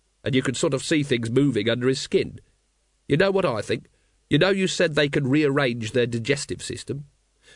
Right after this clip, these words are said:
"Oh, yes, all the stomachs and pancreatic crackers can be hooked up in various ways, you see,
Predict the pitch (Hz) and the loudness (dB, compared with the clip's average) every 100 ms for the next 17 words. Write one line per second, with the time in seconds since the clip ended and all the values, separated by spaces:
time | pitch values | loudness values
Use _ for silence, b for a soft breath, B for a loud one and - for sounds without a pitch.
0 | B 330 302 202 226 185 - - - 277 | B 4 4 4 2 -2 -10 -8 2 4
1 | 294 294 247 - 226 220 - 196 208 196 | 4 4 2 2 2 2 0 0 2 2
2 | 190 180 - - - 190 - 131 123 156 | 2 2 0 0 2 2 4 2 2 0
3 | 151 143 240 - 165 165 147 160 151 135 | 2 0 0 2 0 2 4 4 2 0
4 | 151 151 120 90 107 113 139 | 2 2 2 -4 -4 -2 -2